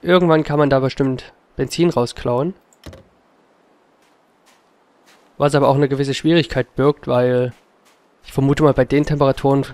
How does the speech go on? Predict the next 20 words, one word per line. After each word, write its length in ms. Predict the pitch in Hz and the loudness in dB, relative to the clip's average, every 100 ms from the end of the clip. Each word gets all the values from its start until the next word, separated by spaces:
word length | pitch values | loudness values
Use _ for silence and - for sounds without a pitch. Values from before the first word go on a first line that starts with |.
| - | -12
gefriert 380 | - - 151 - | -12 -2 0 0
Benzin 360 | 120 - 131 | -4 -6 -8
einfach 280 | 117 113 117 | -6 -6 -8
mal. 280 | 123 113 113 - _ _ _ _ _ _ _ _ _ _ _ _ _ _ _ _ _ _ _ _ _ _ _ _ _ _ _ _ _ _ _ _ _ _ _ _ _ _ _ _ - _ _ _ _ | -6 -6 -8 -16 _ _ _ _ _ _ _ _ _ _ _ _ _ _ _ _ _ _ _ _ _ _ _ _ _ _ _ _ _ _ _ _ _ _ _ _ _ _ _ _ -20 _ _ _ _
Und 120 | - 147 | -8 -4
ich 100 | 151 | -2
habe 140 | 156 | 0
mir 80 | 151 | 0
angewohnt, 760 | 135 165 147 127 131 165 180 - _ _ _ _ _ _ _ _ _ _ _ _ _ | 0 0 0 -2 0 0 -4 -12 _ _ _ _ _ _ _ _ _ _ _ _ _
immer 220 | - 156 147 | 0 2 2
erstmal 260 | 135 147 | 0 0
einen 80 | 139 | 0
kleinen 180 | 139 139 | 0 0
Überblick 420 | 147 156 127 - | 0 -2 -2 -8
zu 160 | - 107 | -6 -4
haben, 240 | 123 139 | -2 -2
bevor 300 | 131 - 143 | -6 -2 -2
ich 100 | 135 | -2
irgendwo 320 | 127 127 120 | -6 -6 -6
hinlaufe. 640 | 131 147 120 110 - 151 | -4 -2 -2 -4 -4 -6